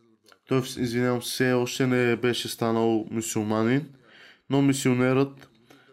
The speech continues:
го посъветвал да се моли не в името на Исус, а в името на Аллах.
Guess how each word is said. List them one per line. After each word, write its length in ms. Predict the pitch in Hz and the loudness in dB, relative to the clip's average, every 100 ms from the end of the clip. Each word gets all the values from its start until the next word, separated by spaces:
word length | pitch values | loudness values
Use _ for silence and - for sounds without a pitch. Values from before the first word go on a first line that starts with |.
| _ 117 | _ -6
го 220 | 120 120 | -4 -2
посъветвал 1000 | 117 - 117 117 127 - 131 143 151 - - _ _ _ 110 | -2 -2 0 0 0 0 0 0 -4 -20 -20 _ _ _ -4
да 160 | 117 | -2
се 200 | - 120 | 0 0
моли 600 | 117 120 127 123 135 143 - _ _ _ _ _ | 2 2 4 4 2 -2 -12 _ _ _ _ _
не 200 | 113 123 | -2 0
в 180 | 131 151 147 | 0 0 0
името 360 | 147 143 139 123 | 0 2 0 2
на 160 | 117 | 2
Исус, 520 | 110 - 135 139 - - - | 0 0 0 0 -6 -10 -4
а 100 | 120 | -2
в 160 | 113 110 | -2 -2
името 360 | 131 135 135 127 | 0 0 0 0
на 100 | 117 | 2
Аллах. 580 | 113 110 120 135 - | 2 4 2 0 -6